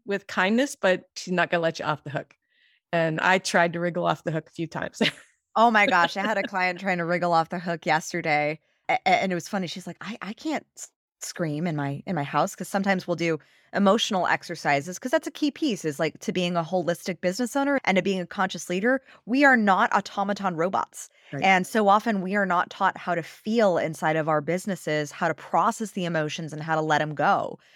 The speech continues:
Speaker 2: And so my client was, like, so resisting
Speaker 1: Mm.
Speaker 2: yesterday. She's like, "I can't scream. There's people, I, like, I have a home office. I have people in my house. My team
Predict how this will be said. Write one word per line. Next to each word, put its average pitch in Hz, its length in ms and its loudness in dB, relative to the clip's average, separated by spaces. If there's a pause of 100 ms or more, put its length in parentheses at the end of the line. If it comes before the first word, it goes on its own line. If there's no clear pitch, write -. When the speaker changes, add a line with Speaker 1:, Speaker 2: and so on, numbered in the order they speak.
(200)
Speaker 2:
And 180 180 -4
so 175 140 0
my 175 140 4
client 190 300 2
was, 170 140 -2
like, 170 160 0
so 302 520 6
resisting 269 800 2
Speaker 1:
Mm. - 20 -2
Speaker 2:
yesterday. 247 480 2
She's 240 180 -4
like, 208 200 -4
"I 226 100 -10
can't - 320 -8
scream. 440 360 0
There's 392 200 2
people, - 340 2
I, 349 120 6
like, 311 280 2 (260)
I - 40 6
have 381 300 6
a 453 180 6
home 381 160 6
office. 415 400 4
I 320 80 4
have 302 140 2
people 453 360 2
in 294 100 4
my 302 140 4
house. 427 320 0
My 294 100 2
team 403 200 -6